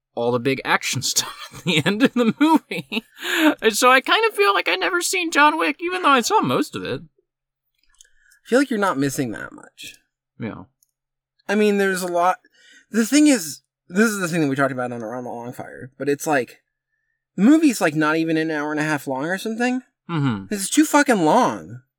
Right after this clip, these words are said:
Speaker 2: There's not
Speaker 1: Mm-hmm.
Speaker 2: enough stuff that happens in that movie to sustain the runtime.
Speaker 1: Yeah, and, and, and,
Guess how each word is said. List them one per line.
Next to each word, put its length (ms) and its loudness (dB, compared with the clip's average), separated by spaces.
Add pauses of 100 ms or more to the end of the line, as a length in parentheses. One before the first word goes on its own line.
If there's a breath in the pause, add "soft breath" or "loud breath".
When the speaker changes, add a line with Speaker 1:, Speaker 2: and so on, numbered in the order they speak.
(240)
Speaker 2:
There's 200 0
not 160 4
Speaker 1:
Mm-hmm. 80 2
Speaker 2:
enough 300 0 (100)
stuff 420 0
that 140 -4
happens 360 -8
in 60 -10
that 140 0
movie 260 2
to 140 0
sustain 380 -6
the 60 -4
runtime. 500 -4 (640 loud breath)
Speaker 1:
Yeah, 540 4
and, 220 -2
and, 380 0 (240)
and, 340 0